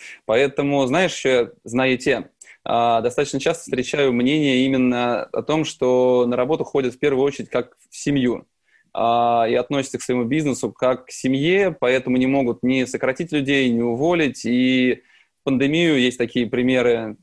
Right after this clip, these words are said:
довольно-таки близкие, когда выплачивали полные зарплаты, сами оставляясь с голой, простите, пятой точкой. А, всё-таки бизнес — это работа на галере, это семья или это взаимовыгодный обмен "ты мне, я тебе"?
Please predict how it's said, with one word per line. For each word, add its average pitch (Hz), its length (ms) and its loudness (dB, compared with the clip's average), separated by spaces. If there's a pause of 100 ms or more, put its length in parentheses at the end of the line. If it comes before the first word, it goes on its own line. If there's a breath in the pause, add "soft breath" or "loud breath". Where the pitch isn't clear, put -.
довольно-таки 120 580 -2
близкие, 120 840 -2
когда 123 200 -2
выплачивали 123 500 -2
полные 127 320 0
зарплаты, 151 520 -2
сами 139 300 -2
оставляясь 131 580 0
с 120 80 -8
голой, 120 320 0
простите, 117 400 -4
пятой 123 220 -2
точкой. 120 520 -4 (320 loud breath)
А, 113 320 0
всё-таки 123 480 -2
бизнес — 139 480 -2
это 123 920 2 (260)
работа 135 320 0
на 131 120 -2
галере, 156 640 2
это 123 580 0
семья 143 640 0
или 131 340 0
это 123 720 0
взаимовыгодный 127 640 0
обмен 131 340 -2
"ты 139 80 -2
мне, 127 240 2
я 123 160 0
тебе"? 127 460 -2